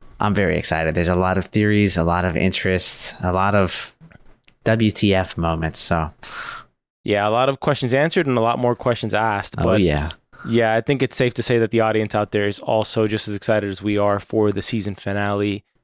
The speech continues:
Speaker 2: this Friday, or if you know the life hack by now, they do release it on Thursday nights, and you can look out for our instant reaction that we post shortly after that.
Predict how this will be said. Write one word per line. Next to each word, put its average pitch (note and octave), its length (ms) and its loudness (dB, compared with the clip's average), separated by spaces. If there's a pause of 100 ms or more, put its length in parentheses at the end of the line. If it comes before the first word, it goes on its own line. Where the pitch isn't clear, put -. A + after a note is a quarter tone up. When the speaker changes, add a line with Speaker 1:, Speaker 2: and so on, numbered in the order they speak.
(320)
Speaker 2:
this D3+ 480 2
Friday, C#3+ 720 0
or C#3+ 460 2 (100)
if - 220 -6
you A#2+ 80 2
know A#2 160 4
the A2 60 0
life A#2+ 280 2
hack A2+ 180 -2
by A2 160 0
now, A2 220 2
they A2 140 2
do C3 120 4
release A#2+ 320 4
it A2 60 -6
on G#2+ 140 -2
Thursday A#2 340 2
nights, A#2+ 300 0
and G#2+ 80 -4
you G2+ 60 -6
can G#2+ 180 -6
look A2 120 -2
out G#2 160 -2
for A2+ 140 0
our G#2 80 2
instant A2+ 380 -8
reaction G#2+ 380 -2
that G2+ 60 -6
we G#2+ 120 -6
post - 400 -4 (480)
shortly G2+ 420 0
after G2 320 -2
that. G2 320 0